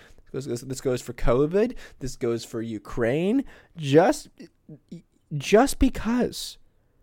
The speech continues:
a security or a national security expert goes on and says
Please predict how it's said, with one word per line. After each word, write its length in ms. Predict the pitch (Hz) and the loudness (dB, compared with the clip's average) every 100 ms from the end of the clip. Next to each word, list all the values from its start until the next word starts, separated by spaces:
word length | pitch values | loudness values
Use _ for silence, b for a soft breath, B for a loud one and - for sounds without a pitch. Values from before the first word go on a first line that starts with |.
| _ - | _ 2
a 60 | |
security 760 | 151 208 - - 214 240 247 220 - | 2 0 -2 2 4 6 4 2 6
or 240 | 180 160 | 8 8
a 120 | 160 | 4
national 460 | 160 175 196 208 220 | 2 4 4 2 -4
security 520 | - 202 - 214 196 | -6 -6 2 4 6
expert 360 | 175 - - 160 | 4 2 0 2
goes 260 | 160 156 | 4 6
on 180 | 151 165 | 6 4
and 140 | 151 135 | 2 2
says 400 | 147 143 131 | 4 6 4